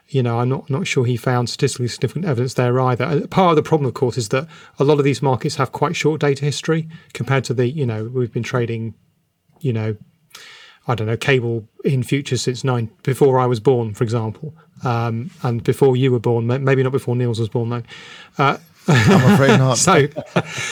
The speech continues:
Speaker 1: but, so we've got, you know, but whereas for, for a lot of these, you know, more like, well, let's take crypto, let's take book-, Bitcoin. I mean, you could only really meaningfully trade Bitcoin for maybe the last ten years or so, perhaps Bitcoin spot.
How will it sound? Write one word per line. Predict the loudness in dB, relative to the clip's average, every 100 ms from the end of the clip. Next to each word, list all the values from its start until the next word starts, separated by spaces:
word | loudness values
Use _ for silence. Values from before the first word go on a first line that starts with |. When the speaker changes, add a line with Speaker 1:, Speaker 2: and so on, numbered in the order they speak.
| -6 -4
Speaker 1:
but, | 0 2 2
so | 4 6
we've | 6 4
got, | 2 4
you | 2
know, | 2 2
but | 2 4
whereas | 4 6 4 2
for, | 2 2
for | 2
a | 2 4
lot | 4 4
of | 2
these, | 2 2 -2 -2
you | 0
know, | 0
more | 2 0
like, | 0
well, | 0 2 2
let's | 2 0
take | -4 -2
crypto, | -2 -2 0
let's | 0 0
take | -4 0
book-, | 0 0 0
Bitcoin. | 0 0 -2 -2
I |
mean, | -2 -2
you | -2
could | 0
only | 0 2
really | 0 0 0
meaningfully | 0 -2 -4 -4
trade | -2 0 0
Bitcoin | -2 -4 -4 -4 -4
for | -4 -4
maybe | -2 -2 -2
the | -2
last | -4 -6
ten | -4 -4
years | -2 -4 -4
or | -4
so, | -4 -4
perhaps | -6 -6 -8
Bitcoin | -6 -6 -6 -6 -6
spot. | -4 -4 -4 -8